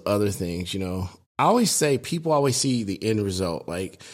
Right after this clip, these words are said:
they see where you got to. They see you with the six-pack abs. They see you, you know. Tell us about the journey getting there, 'cause that's why I think people fail. They see, "Look at his abs. If I just follow this,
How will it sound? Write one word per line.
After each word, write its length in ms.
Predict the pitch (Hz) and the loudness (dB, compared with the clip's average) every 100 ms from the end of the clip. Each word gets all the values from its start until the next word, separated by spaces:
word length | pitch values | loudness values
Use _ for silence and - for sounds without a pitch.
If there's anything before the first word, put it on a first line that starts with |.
| - - - | -18 -20 -6
they 140 | - 117 | 0 2
see 220 | - 143 | 4 4
where 200 | 113 120 | 6 4
you 160 | 120 104 | 4 2
got 260 | 101 - | 0 0
to. 280 | - 110 107 | 0 2 2
They 100 | 101 | 2
see 260 | 101 - 113 | 0 0 0
you 60 | |
with 140 | 110 104 | -2 -2
the 80 | - | 0
six-pack 580 | - 127 - 120 110 | 0 0 0 0 0
abs. 400 | 98 104 107 104 | 0 2 4 2
They 120 | 95 101 | 2 0
see 260 | - 113 | 0 0
you, 400 | 107 107 104 101 | 0 0 0 -2
you 160 | 104 101 | -2 -4
know. 320 | 87 85 85 - _ - - - - _ - | -2 -4 -8 -12 _ -20 -20 -20 -20 _ -2
Tell 240 | - 196 | 2 4
us 160 | 202 - | 4 2
about 460 | 156 139 120 95 | 2 4 2 0
the 80 | 113 | -2
journey 400 | 98 110 110 107 | 0 0 0 0
getting 420 | 92 98 98 92 | 0 0 0 0
there, 280 | 87 76 80 - - - | -4 -6 -10 -14 -16 -4
'cause 100 | 113 | 0
that's 260 | 139 151 - | 2 2 0
why 160 | 110 | -2
I 60 | 107 | -2
think 420 | 110 113 98 - | -2 -4 -4 -8
people 320 | - 117 90 | -8 -6 -6
fail. 400 | 85 - 82 - | -6 -6 -6 -6
They 140 | - 101 | -6 -2
see, 300 | - 110 104 - - | 0 -2 -4 -8 -8
"Look 160 | - 160 | -4 -2
at 60 | 127 | 0
his 160 | 110 | 2
abs. 260 | 113 107 101 | 2 2 0
If 100 | 107 | -2
I 80 | 110 | -4
just 280 | 131 131 | -2 -2
follow 240 | - 135 127 | 2 2 2
this, 280 | 117 107 | 0 -2